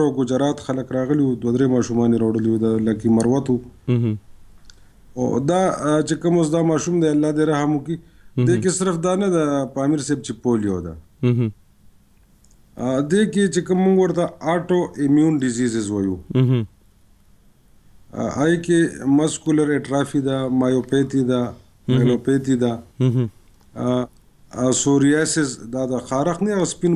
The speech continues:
Speaker 1: بور چې راځي په سړي باندې.
Speaker 2: او.
Speaker 1: آه، روماتایډ آرترایټس ده.
Speaker 2: مهم.
Speaker 1: صرف دا مونږ پولیو خو چې کوم ویکسین ورکو، پولیو نه خو بچ شي.
Speaker 2: مهم.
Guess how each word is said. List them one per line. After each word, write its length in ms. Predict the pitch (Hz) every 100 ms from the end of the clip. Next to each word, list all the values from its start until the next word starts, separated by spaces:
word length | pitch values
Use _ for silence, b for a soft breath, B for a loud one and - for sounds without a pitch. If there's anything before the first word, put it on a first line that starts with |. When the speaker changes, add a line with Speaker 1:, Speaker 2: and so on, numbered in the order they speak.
| 151
Speaker 1:
بور 120 | 170
چې 160 | 165 151
راځي 240 | 139 127 127 131
په 40 | 123
سړي 160 | 131 123
باندې. 260 | 120 113 113 - - 117
Speaker 2:
او. 120 | 98 - _ b b b -
Speaker 1:
آه، 160 | 131 135
روماتایډ 500 | 143 151 147 160 170 151
آرترایټس 580 | 143 139 139 147 151 135 - 131
ده. 100 | 123 - _ -
Speaker 2:
مهم. 240 | 120 120 104 - - -
Speaker 1:
صرف 220 | 196 160 123 143
دا 100 | 170 185 180
مونږ 340 | 190 185 - 180
پولیو 280 | 190 190
خو 120 | 151 160
چې 120 | 160
کوم 180 | 180 175
ویکسین 320 | 170 131 180 170
ورکو، 260 | 165 170 147
پولیو 260 | 175 170 156
نه 20 |
خو 180 | - 123 139
بچ 100 | 139 -
شي. 140 | 90 85 - -
Speaker 2:
مهم. 280 | 123 120